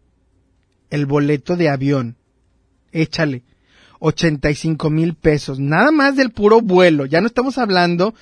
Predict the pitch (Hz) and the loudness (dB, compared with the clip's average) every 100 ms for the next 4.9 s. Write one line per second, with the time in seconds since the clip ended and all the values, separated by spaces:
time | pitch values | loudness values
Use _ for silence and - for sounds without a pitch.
0 | - - _ 147 160 165 170 180 180 170 | -20 -20 _ -6 -4 -2 -2 -2 -4 -4
1 | 165 151 170 180 175 202 196 - 139 147 | -4 -2 0 0 2 0 0 -4 -6 -4
2 | 147 151 139 - 143 127 - - _ - | -2 -4 -4 -8 -16 -16 -18 -20 _ -20
3 | _ - _ _ _ - 175 180 - 196 | _ -20 _ _ _ -4 2 2 2 -2
4 | 175 208 202 185 170 170 175 156 135 | -2 0 0 2 0 0 0 -2 -6